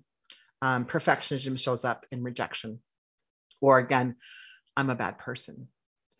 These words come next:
These things are tied together so tightly. They're so interconnected with how you show up. It makes sense, doesn't it?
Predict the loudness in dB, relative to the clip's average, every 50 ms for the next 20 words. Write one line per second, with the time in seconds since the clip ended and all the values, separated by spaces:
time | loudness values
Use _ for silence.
0 | -20 -20 -20 -20 _ _ _ _ _ _ _ _ _ _ _ _ _ _ -18 -14
1 | -8 0 2 4 4 6 4 4 2 0 -2 2 2 4 4 4 0 -2 0 2
2 | 0 2 0 -4 -2 0 2 2 4 2 2 0 -2 -6 _ -16 -14 -10 -4 -2
3 | 0 0 0 0 0 0 -2 -2 -6 -6 -2 2 4 6 6 4 4 0 -2 0
4 | 0 -2 -2 -4 -8 -8 -8 -10 -14 _ _ _ _ _ _ _ 0 2 2 2
5 | 2 -2 -4 0 4 6 6 8 8 6 4 2 -2 -2 -8 -10 -10 -8 -8 -6
6 | -4 -4 -4 -6 -6 -10 -14 -12 -12 -12 -14 -18 _ _ _ _ _ _ _ _
7 | _ 2 6 6 6 6 4 2 4 4 4 4 0 -2 -4 -4 -4 -4 -4 -6
8 | -6 -6 -6 -8 -8 -12 _ -4 -2 2 4 6 4 4 4 -4 -4 0 0 0
9 | 0 -2 -6 -6 -2 0 0 0 0 -4 -2 -4 -6 -8